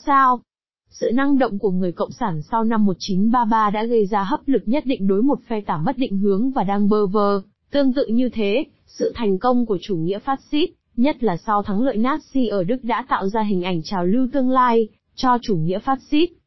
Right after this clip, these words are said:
Sự xuất hiện tuy ngắn ngủi nhưng ngoạn mục cùng lúc đó của chủ nghĩa phát xít trên sân khấu chính trị của nước Anh bảo thủ cũng cho thấy sức mạnh của tác động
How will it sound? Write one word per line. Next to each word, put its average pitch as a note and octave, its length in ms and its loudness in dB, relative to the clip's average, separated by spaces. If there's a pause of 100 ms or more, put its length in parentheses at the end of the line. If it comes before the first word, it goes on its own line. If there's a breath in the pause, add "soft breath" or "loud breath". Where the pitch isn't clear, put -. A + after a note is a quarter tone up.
(420)
Sự - 300 -4
xuất D4+ 160 -2
hiện G#3+ 280 -2
tuy G#3+ 180 0
ngắn G3+ 320 2
ngủi A#3+ 160 2
nhưng G#3+ 240 2
ngoạn G3+ 180 0
mục F#3+ 200 2
cùng F#3+ 220 2
lúc C#4 160 -2
đó G3+ 380 0
của A3+ 140 0
chủ G3+ 180 -4
nghĩa F3+ 220 -2
phát C#4+ 220 -4
xít E4 220 -2
trên A3+ 200 0
sân G#3+ 240 0
khấu G3+ 260 0
chính G#3+ 220 -2
trị - 220 -8
của G3+ 100 -2
nước C4 220 -2
Anh B3+ 200 2
bảo F#3+ 160 2
thủ F#3+ 260 -2
cũng G#3+ 200 -2
cho C4+ 160 -2
thấy G#3+ 240 -2
sức - 220 -8
mạnh G#3+ 260 0
của G3 120 -4
tác C4 200 -4
động B3 160 0